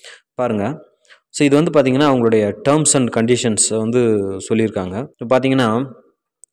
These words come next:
ப்ராஹிபிட்டட் ஃபார்மேட், இந்த ஃபார்மேட்டில் வீடியோஸ் இருந்ததுன்னா அது கண்டிப்பா வந்து கண்டென்ட் மானிட்டைசேஷன்,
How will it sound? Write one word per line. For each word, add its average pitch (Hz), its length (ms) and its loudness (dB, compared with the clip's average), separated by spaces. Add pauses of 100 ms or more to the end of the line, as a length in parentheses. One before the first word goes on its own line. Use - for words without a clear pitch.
(240)
ப்ராஹிபிட்டட் 131 640 2
ஃபார்மேட், 104 340 0 (100)
இந்த 123 280 0
ஃபார்மேட்டில் 123 600 2
வீடியோஸ் 117 420 0
இருந்ததுன்னா 107 640 -2 (380)
அது 110 180 -4
கண்டிப்பா 113 400 2
வந்து 113 480 0
கண்டென்ட் 117 440 0
மானிட்டைசேஷன், 110 680 -4